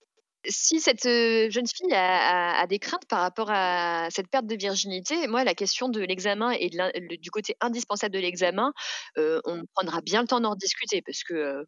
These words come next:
et c'est quand même hyper rare, en fait, de, de devoir faire un examen, heu, gynécologique. Donc, heu, de base,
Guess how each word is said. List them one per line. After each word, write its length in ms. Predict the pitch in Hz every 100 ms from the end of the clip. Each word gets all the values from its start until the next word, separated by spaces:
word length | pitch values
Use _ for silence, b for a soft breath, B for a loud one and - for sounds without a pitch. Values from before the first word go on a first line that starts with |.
| -
et 80 | 143
c'est 140 | -
quand 120 | - 147
même 100 | -
hyper 320 | 190 - 196 190
rare, 280 | 262 269 185
en 60 |
fait, 280 | - 196 180
de, 140 | 175
de 160 | 165 170
devoir 340 | 170 165 196
faire 180 | - 190
un 120 | 160
examen, 460 | 165 160 165 170 202 214 185
heu, 300 | 165 160 160
gynécologique. 720 | 156 175 165 196 202 208 262 - B B B B B
Donc, 320 | 190 220 214 214
heu, 180 | 185
de 140 | 180 175
base, 240 | 220 320